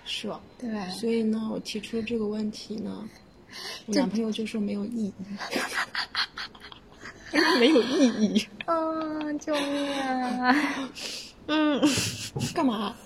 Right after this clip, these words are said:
Speaker 1: 普通人就还不能做做梦吗？
Speaker 2: 对啊，我觉得这些假设其实还挺有意思的嘛，你就是当个娱乐。
Speaker 1: <laughs> 是的。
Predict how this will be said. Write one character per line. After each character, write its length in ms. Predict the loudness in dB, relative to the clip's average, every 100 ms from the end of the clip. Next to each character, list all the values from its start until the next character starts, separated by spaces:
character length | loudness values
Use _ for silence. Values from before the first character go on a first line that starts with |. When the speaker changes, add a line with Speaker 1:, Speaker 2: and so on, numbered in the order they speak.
| -20 -20 -6 4
Speaker 1:
普 140 | 6
通 120 | 6
人 220 | 4 2
就 100 | 2 -2
还 60 |
不 140 | 0 0
能 100 | 2
做 120 | 2
做 120 | 2
梦 240 | 2 0 -2
吗？ 180 | -4 -8 -10 -10 -2
Speaker 2:
对 120 | 4
啊， 100 | 6
我 140 | 6 6
觉 140 | 6
得 80 | 4
这 120 | 4
些 140 | 2 2
假 300 | 2 0 0
设 280 | 2 4 4
其 160 | 2
实 160 | 0 0
还 380 | -2 -2 -4 -6 -6
挺 160 | -2
有 120 | 2 2
意 200 | 2 0
思 160 | -2
的 60 | -4
嘛， 260 | -4 -4 0
你 100 | 2
就 140 | 4
是 160 | 4 4
当 160 | 4
个 80 | 4
娱 220 | 2 2
乐。 360 | 4 4 4 2 2 -2
Speaker 1:
<laughs> 260 | -6 -12 -12
是 180 | -12 -10
的。 100 | -12